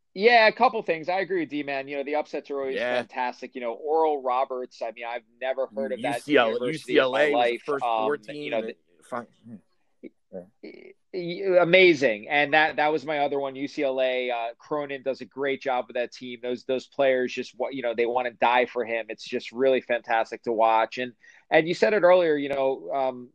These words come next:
Speaker 1: so many people in our area, so many people we, we all know went to Syracuse to see. Boeheim is just an all-time coach. He's, he gets his players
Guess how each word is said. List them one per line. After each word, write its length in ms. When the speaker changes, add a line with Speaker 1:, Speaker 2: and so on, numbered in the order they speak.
Speaker 1:
so 240
many 200
people 340
in 60
our 200
area, 380
so 160
many 140
people 520
we, 360
we 160
all 180
know 240
went 240
to 80
Syracuse 800
to 100
see. 400
Boeheim 400
is 80
just 160
an 80
all-time 420
coach. 320
He's, 160
he 160
gets 300
his 160
players 640